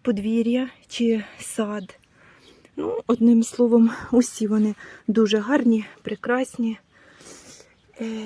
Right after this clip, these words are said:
ми їх любимо, вони люблять нас. Ну, зараз підемо до, о, каланхуї. Каланхуя, яке я довгий час шукала тут в Італії, але нарешті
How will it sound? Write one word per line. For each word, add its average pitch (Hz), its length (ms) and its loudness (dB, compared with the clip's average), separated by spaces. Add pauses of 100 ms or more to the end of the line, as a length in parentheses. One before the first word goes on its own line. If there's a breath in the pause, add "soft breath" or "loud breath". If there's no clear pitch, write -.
(1300 loud breath)
ми 220 140 0
їх 208 260 -6
любимо, 277 460 0 (460 soft breath)
вони 220 280 -2
люблять 214 420 -2
нас. 202 440 -4 (380 loud breath)
Ну, 240 160 4
зараз 226 360 0
підемо 220 520 -2 (360 soft breath)
до, 226 340 -4 (200)
о, 247 120 4
каланхуї. 285 840 0
Каланхуя, 240 540 0
яке 226 300 0
я 226 80 -2
довгий 220 340 -2
час 226 260 -8
шукала 370 380 0
тут - 240 -6
в - 20 -12
Італії, 208 460 -8
але 247 160 -2
нарешті 240 520 -2